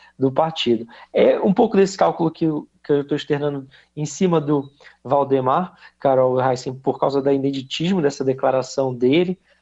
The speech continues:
pela relevância do tamanho do partido, por ter sido um partido de oposição, que sai com esses cálculos imediatos do que fazer com o bolsonarismo, dessa massa de votos que o partido conquistou, e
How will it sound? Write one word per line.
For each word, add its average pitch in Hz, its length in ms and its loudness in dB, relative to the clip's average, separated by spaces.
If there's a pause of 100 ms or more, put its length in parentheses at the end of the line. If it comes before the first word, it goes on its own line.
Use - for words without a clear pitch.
(140)
pela 127 320 2
relevância 147 720 0
do 131 100 -6
tamanho 131 360 -2
do 139 80 -6
partido, 180 520 -2
por 131 180 -6
ter 131 140 -4
sido 139 200 -4
um 131 40 -12
partido 127 480 -6 (320)
de 120 140 -2
oposição, 135 720 0 (200)
que - 100 -2
sai 180 220 2
com 196 160 0
esses 190 260 -2
cálculos 175 520 0
imediatos 147 640 0 (240)
do 135 100 -2
que 135 140 -4
fazer 131 380 0
com 135 100 -2
o 131 40 -4
bolsonarismo, 127 800 0
dessa 143 340 0
massa 131 380 0
de 131 120 -4
votos 123 420 -2 (360)
que - 140 -4
o 135 120 2
partido 135 440 -4
conquistou, 156 800 0 (360)
e 196 300 2